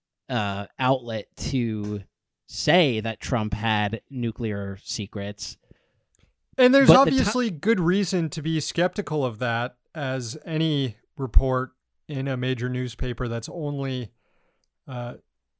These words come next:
Speaker 2: that's relied upon by anonymous sources within the intelligence or law enforcement community. But this one's so good, I want it to be <laughs> true.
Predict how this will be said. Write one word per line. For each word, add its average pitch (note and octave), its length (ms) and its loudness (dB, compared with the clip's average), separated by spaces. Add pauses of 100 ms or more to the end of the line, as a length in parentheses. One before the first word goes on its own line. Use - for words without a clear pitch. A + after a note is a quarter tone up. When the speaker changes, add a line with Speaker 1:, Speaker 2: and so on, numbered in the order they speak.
(800)
Speaker 2:
that's C#3 160 -8
relied C3+ 340 2
upon C#3 380 -2
by B2 140 0
anonymous B2+ 480 -2
sources B2+ 580 -6
within B2+ 280 -8
the A#2 380 -8
intelligence B2+ 840 -8
or A2+ 180 -8
law A#2+ 220 -2
enforcement A#2+ 500 -8
community. B2 640 -6 (1400)
But C#3 140 0
this G#3+ 200 6
one's A3 220 2
so F#3 240 6
good, D#3 280 4
I B2 60 2
want C3 240 0
it A#2+ 80 -4
to C#3+ 100 -6
be B2 120 -4
<laughs> - 0 -
true. - 500 4